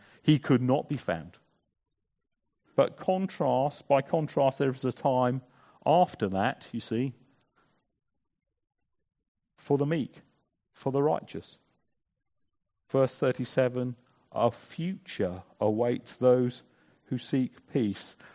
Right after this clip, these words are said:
The psalm is saying, while time is short for the wicked,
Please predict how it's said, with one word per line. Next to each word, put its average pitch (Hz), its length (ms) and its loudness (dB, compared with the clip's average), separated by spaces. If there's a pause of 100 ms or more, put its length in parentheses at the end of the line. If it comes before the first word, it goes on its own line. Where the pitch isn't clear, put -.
(140)
The 147 100 4
psalm 190 480 6
is 139 140 0
saying, 131 680 2 (1300)
while 180 480 4
time 165 460 2
is 151 140 -2
short - 720 0 (220)
for 143 240 -2
the 135 100 2
wicked, 123 480 -2